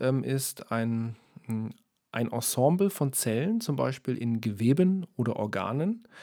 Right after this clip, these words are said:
wird bestimmte kollektive Frequenzen besitzen, welche die wichtigen Prozesse regeln, wie zum Beispiel die Zellteilung.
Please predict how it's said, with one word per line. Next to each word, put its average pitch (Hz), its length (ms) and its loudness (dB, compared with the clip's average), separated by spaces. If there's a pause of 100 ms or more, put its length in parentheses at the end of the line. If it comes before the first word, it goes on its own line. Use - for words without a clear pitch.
(220)
wird 131 400 0
bestimmte 175 540 2
kollektive 147 800 0
Frequenzen 131 640 -2
besitzen, 147 640 -2 (460)
welche 123 260 0
die 110 220 -4
wichtigen 123 440 -2
Prozesse 113 600 -6
regeln, 120 340 0 (220)
wie 107 140 -12
zum - 180 -6
Beispiel 104 400 -8
die 101 100 -10
Zellteilung. - 680 -6